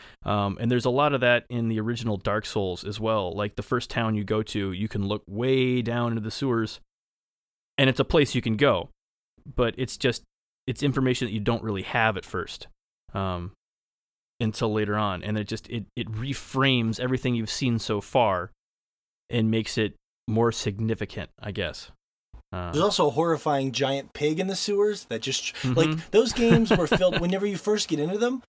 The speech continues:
Speaker 2: they're fi-, because the game is so difficult, you're filled with these moments where something random happens, but it's twice as scary 'cause you're, like,
Speaker 1: Mm-hmm.
Speaker 2: clinging to every soul and every shred of health, and you're walking, and all of a sudden this giant, like,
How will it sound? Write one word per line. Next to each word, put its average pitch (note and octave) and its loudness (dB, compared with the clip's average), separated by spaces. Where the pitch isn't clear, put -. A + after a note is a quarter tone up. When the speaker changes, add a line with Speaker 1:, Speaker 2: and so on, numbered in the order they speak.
Speaker 2:
they're E3 2
fi-, G#3 -6
because F#3+ 0
the F#3 -6
game F#3 0
is C#3 -6
so D#3 0
difficult, C3+ -4
you're C#3+ -2
filled G3+ -2
with G#3 -6
these C#3 -6
moments A#2+ -4
where C3+ -4
something D3+ -4
random B2+ -2
happens, D#3 -4
but B2+ -8
it's A2+ -10
twice C3+ -6
as C3 -4
scary C3+ -2
'cause C#3 -6
you're, C3 0
like, A#2 -2
Speaker 1:
Mm-hmm. A#2 -4
Speaker 2:
clinging G3 2
to D3 -4
every D3 0
soul F#3+ 2
and C#3+ -4
every D3+ 0
shred D#3 0
of B2+ -6
health, E3 0
and C#3+ 0
you're C3+ 2
walking, D#3 0
and D#3+ 0
all E3 -2
of - 2
a - 2
sudden E3+ -4
this D3 -2
giant, E3 0
like, C3+ -2